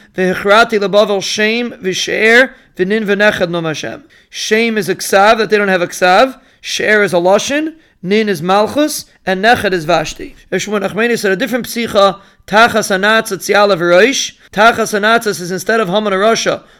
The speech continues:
which made himself into Avodah Zarah, Yalav Roish is Mordechai, which is called Roish to the Besamim,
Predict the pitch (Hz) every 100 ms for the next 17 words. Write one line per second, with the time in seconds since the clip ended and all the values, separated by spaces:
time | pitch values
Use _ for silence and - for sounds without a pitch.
0 | - 175 185 214 214 196 185 208 202 185
1 | 190 185 185 269 226 208 202 - _ 170
2 | 202 214 208 190 208 214 - 175 185 220
3 | 185 180 170 151 - _ 185 185 185 -
4 | 190 170 190 220 190 - - _ - 180
5 | 170 165 170 175 247